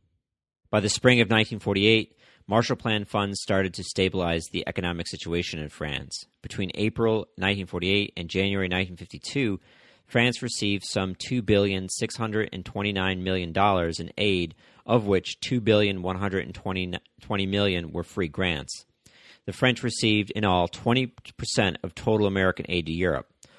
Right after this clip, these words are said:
Only Britain received more aid, and Italy and German-,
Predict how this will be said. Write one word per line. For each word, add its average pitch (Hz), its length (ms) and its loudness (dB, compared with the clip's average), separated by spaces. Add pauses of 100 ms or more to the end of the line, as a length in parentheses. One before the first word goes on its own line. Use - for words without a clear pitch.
(140)
Only 135 280 2
Britain 117 320 4
received 101 380 0
more 95 280 2
aid, 90 300 4
and 92 120 -6
Italy 110 340 2
and 92 120 -2
German-, 104 500 0